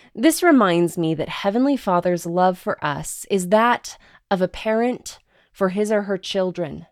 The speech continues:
Good parents do not expect repayment for their love, their time,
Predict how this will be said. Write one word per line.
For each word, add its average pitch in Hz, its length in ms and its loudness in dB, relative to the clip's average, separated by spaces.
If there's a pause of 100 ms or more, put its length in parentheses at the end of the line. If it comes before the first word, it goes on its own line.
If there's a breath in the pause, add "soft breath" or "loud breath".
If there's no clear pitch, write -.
(840 loud breath)
Good 311 240 2
parents 175 600 -4
do 190 160 -4
not 196 480 2
expect - 600 -4
repayment 190 840 -2
for 185 160 0
their 170 200 2
love, 170 540 0 (480 soft breath)
their 165 160 0
time, 190 760 -4